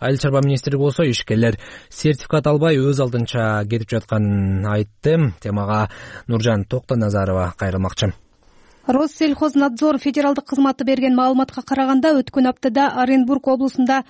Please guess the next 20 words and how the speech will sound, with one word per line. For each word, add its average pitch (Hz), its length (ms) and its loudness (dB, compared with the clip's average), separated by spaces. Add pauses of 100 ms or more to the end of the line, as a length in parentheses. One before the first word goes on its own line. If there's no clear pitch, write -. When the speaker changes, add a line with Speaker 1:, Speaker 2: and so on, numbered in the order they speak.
(300)
Speaker 2:
Кыргызстан 285 520 2
менен 311 240 4
Казакстандан 277 540 0
ташылып 269 340 -4
бараткан 269 480 0
жүз 247 300 0
он 269 100 4
алты 269 240 0
тоннадан 262 540 2
ашык 247 260 -4
жашылча 254 420 -2
жемиш 254 360 2 (340)
фитосанитардык 302 800 0
сертификаттары 277 880 0
жараксыз 254 460 -2
деген 262 260 2
жүйө 262 240 4
менен 254 300 4
өткөрүлгөн 262 420 0
жок. - 240 -2